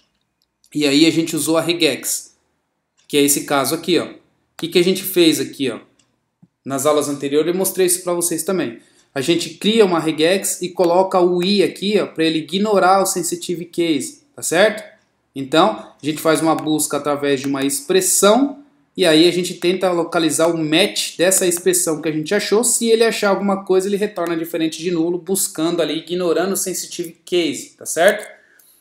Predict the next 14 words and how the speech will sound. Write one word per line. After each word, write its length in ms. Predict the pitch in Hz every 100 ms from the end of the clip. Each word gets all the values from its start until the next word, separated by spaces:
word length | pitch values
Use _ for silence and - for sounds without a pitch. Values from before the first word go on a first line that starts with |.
| _
Isso 300 | 170 180 214
que 80 | 202
eu 20 |
expliquei 380 | 170 180 175 160
pra 120 | 165
vocês 440 | 170 180 - 196 202
na 100 | 202
aula 240 | 175 180
de 100 | 170
busca 360 | 180 160 170 180
entre 180 | 165 180
arquivos 520 | 170 - 190 170 -
também, 440 | 202 190 147 123 _ _
ok? 540 | - - 180 226 -